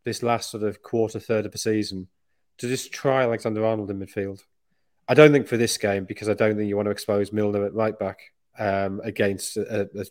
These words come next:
you know, a City winger. But in, in games where the opposition are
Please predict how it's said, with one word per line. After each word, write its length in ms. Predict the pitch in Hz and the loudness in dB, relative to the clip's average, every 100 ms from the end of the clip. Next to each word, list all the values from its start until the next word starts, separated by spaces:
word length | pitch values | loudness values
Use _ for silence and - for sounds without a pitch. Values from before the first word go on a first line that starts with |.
| - | -6
you 120 | 110 | -2
know, 60 | 95 | -2
a 20 | |
City 280 | - 104 98 | -2 -4 -2
winger. 320 | 110 98 92 - - - _ _ _ _ _ - | -2 -2 -6 -14 -20 -20 _ _ _ _ _ 4
But 200 | 120 131 | 4 6
in, 120 | 127 | 4
in 180 | 135 120 | 4 6
games 400 | 131 139 131 131 | 6 6 4 2
where 100 | 120 | 4
the 80 | |
opposition 380 | 117 113 107 110 | 4 0 -6 -2
are 460 | 107 107 104 104 | 0 2 2 0